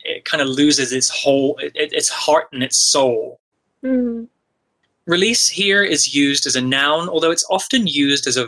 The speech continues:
Speaker 1: verb. The verb to release something means to send something out into the world so that people can see it, use it, or buy it.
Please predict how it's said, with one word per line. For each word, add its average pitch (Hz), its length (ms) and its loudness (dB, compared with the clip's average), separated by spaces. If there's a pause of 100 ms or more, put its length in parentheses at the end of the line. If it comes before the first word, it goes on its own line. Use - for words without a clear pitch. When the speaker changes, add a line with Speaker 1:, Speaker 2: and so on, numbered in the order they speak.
Speaker 1:
verb. 135 360 2 (480)
The 165 140 0
verb 185 500 2
to 160 240 -2
release 135 680 0
something 185 680 -2
means 196 380 0
to - 120 -2
send 170 560 0
something 147 460 -2 (140)
out 156 280 0 (140)
into 196 300 -2
the 147 100 2
world 127 500 0 (280)
so - 180 -2
that 147 140 -2
people - 300 -4
can 110 180 -14
see 165 360 0
it, - 220 -4 (380)
use 170 280 2
it, 180 240 -2
or 131 180 0 (100)
buy 143 220 2
it. - 340 -2